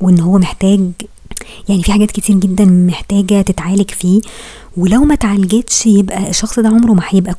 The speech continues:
compatible معايا، وعمره ما هيبقى، آه، future partner. آه، تمام؟ لأن هو محتاج إن هو فعلًا يعترف إن هو عنده مشكلة في الأول يعني. دي، دي، دي دايمًا بتبقى البداية يعني.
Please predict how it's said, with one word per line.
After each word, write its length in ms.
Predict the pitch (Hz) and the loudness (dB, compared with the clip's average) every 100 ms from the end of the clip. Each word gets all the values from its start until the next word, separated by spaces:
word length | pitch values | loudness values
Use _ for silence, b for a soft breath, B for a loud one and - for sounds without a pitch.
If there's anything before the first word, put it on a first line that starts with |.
| 180 | -2
compatible 380 | 190 - 202 180 | -2 -6 -2 0
معايا، 500 | 170 170 180 170 156 | 0 0 -2 -2 -6
وعمره 380 | 170 185 196 | -2 0 2
ما 100 | 196 175 | 2 0
هيبقى، 460 | 180 180 170 - 190 190 190 190 185 | 0 0 0 -4 -2 2 2 0 -4
آه، 200 | 156 160 | -4 -4
future 400 | 185 202 - - - | 0 0 -2 -6 -4
partner. 440 | 185 180 185 151 170 B B B B B B - | -4 -4 -8 -8 -12 B B B B B B -6
آه، 440 | 175 180 180 180 175 | 0 2 2 2 0
تمام؟ 440 | - 175 185 196 180 | 0 2 4 4 2
لأن 300 | 170 165 165 | 0 0 2
هو 320 | 180 208 214 214 214 - | 4 4 4 4 2 0
محتاج 460 | 160 165 - 208 208 | -4 -4 -2 0 2
إن 120 | 196 | 4
هو 220 | 180 202 | 4 2
فعلًا 500 | - 208 214 208 180 | 2 2 4 4 2
يعترف 540 | - 170 170 208 226 - | 0 -4 -2 0 0 2
إن 80 | 175 | 2
هو 160 | 185 | 2
عنده 280 | 185 185 185 | 2 0 0
مشكلة 500 | 165 - - 180 - B B B B B - | 0 -4 -8 -8 -8 B B B B B -6
في 80 | - | -2
الأول 480 | 202 202 180 175 160 | 0 2 2 0 -2
يعني. 380 | 165 175 170 175 | -8 -6 -4 -2
دي، 160 | 185 | -2
دي، 340 | - 190 247 - | 0 2 2 0
دي 260 | - 214 | 0 2
دايمًا 240 | 262 277 262 | 2 4 4
بتبقى 300 | 214 180 180 | 4 0 -2
البداية 520 | 151 180 196 175 165 180 196 | -2 0 2 2 -2 -10 -10
يعني. 300 | 175 165 | -10 -8